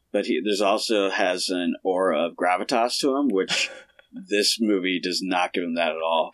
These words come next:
Speaker 1: But in the audiobook, he did have that. So I was kind of like, I was kind of let down, but on the other hand, I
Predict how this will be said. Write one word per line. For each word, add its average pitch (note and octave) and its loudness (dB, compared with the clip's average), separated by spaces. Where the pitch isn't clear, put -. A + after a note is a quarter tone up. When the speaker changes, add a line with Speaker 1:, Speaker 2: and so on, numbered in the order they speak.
Speaker 1:
But F2+ 0
in F#2 -4
the E2+ -4
audiobook, F#2 0
he F#2+ -6
did G#2 0
have E2+ 0
that. D#2 -2
So G#2+ 2
I G#2 4
was G#2 0
kind G#2+ -2
of G#2 -8
like, G2 0
I B2 4
was C3 0
kind G3 2
of F#3+ 2
let D3+ 2
down, C3 4
but G2 2
on B2 2
the B2 4
other D3 2
hand, A#2+ 2
I G#2+ 2